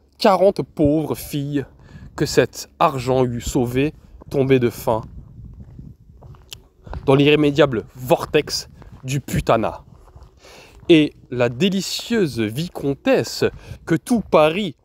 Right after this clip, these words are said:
connaît si bien a exhibé ses tétons les plus authentiques dans une robe couleur de la quatrième lune de Jupiter,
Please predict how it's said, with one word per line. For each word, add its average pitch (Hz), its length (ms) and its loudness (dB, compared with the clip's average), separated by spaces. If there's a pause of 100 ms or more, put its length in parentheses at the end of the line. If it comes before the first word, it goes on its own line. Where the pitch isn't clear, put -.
connaît 139 360 -2
si - 240 -8
bien 175 300 0 (200)
a 151 140 6
exhibé 156 480 0
ses 131 180 -2
tétons 185 340 -2
les 143 140 2
plus 165 280 0
authentiques 190 540 2
dans 139 160 4
une 127 240 2
robe 135 540 2 (320)
couleur 175 440 2
de 143 100 0
la 147 140 2
quatrième 202 760 -2
lune 202 240 2
de 180 80 2
Jupiter, 175 720 0